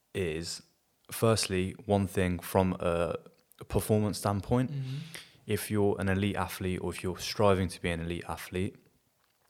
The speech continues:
Speaker 1: then you're going to be better fueled
Speaker 2: Yeah.
Speaker 1: without a vegan diet.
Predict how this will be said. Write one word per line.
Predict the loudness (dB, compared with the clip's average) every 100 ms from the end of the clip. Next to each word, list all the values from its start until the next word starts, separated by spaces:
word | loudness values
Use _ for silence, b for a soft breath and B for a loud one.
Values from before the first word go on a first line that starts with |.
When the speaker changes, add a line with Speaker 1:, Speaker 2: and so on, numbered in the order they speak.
| -12 0
Speaker 1:
then | 2 2 -4 -10 _ _ _ b b b b b b b b b -20 _
you're | -4 4 6 6 2 -4 -18 -18 _ _ 2
going | 4 4
to | 2 -2
be | -4
better | 0 2 2 2 0 0 -8 _ _ _ _ _ _ _ _ _ -14
fueled | -6 0 0 0 -8 -14 _ -10
Speaker 2:
Yeah. | -8 -8 -10 _ _ _ _ -6
Speaker 1:
without | -2 -2 -2
a | -4
vegan | -6 -8 -8
diet. | -8 -10